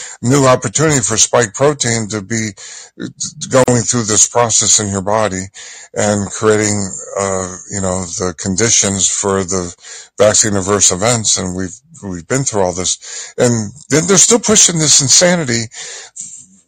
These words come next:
still, even though Bill Gates recently said, again, and it was, oh God, I just saw him today. Who covered it? Oh, I just, I watched so much on the internet, I can't remember, where he's basically saying,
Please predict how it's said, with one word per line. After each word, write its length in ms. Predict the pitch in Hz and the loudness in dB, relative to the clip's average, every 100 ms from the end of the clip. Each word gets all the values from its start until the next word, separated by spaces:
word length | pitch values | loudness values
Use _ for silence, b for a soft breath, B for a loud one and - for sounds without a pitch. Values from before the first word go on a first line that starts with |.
| _ - | _ 2
still, 500 | - 190 185 101 123 | 4 6 4 4 2
even 240 | 165 170 | 2 4
though 140 | 151 | 2
Bill 240 | 117 160 135 | 4 4 4
Gates 420 | 151 185 147 - | 2 2 2 2
recently 440 | 143 147 139 127 | 4 4 4 2
said, 400 | 117 - 160 139 - B B B - | 2 4 6 4 0 B B B -4
again, 420 | 120 123 180 147 104 104 | 0 4 4 4 2 -2
and 180 | 107 101 | -4 -4
it 200 | 110 117 120 | -6 -6 -6
was, 500 | 120 113 - - - | -6 0 0 0 -2
oh 240 | 113 113 101 | -2 -2 -2
God, 300 | 135 120 98 | 0 0 0
I 60 | |
just 260 | 98 123 - | -2 2 4
saw 180 | 131 117 | 4 2
him 100 | 110 | -2
today. 380 | - 110 101 90 82 B B B | -4 0 0 -2 -6 B B B
Who 160 | 135 120 | -8 -6
covered 380 | - 110 95 85 | -2 0 0 -2
it? 200 | 87 _ _ | -2 _ _
Oh, 500 | 98 98 90 85 85 - 98 | -8 -8 -6 -8 -10 -12 -12
I 80 | |
just, 320 | 90 - 92 - | -8 -8 -8 -4
I 120 | 101 | 0
watched 260 | 110 98 | 2 4
so 160 | - 110 | 2 2
much 320 | 104 - - - B B B B | 0 0 -2 -4 B B B B
on 200 | - 95 | -4 -2
the 60 | 95 95 | 0 0
internet, 380 | 98 - 90 87 | 0 -4 -4 -2
I 100 | 87 | -2
can't 240 | - 104 98 | -2 -2 0
remember, 300 | 104 98 - B B | -2 -2 -8 B B
where 320 | 131 127 139 127 | -2 2 4 4
he's 220 | 127 - | 2 2
basically 480 | 143 135 135 120 117 | 2 2 0 0 0
saying, 420 | - 139 131 | 2 2 0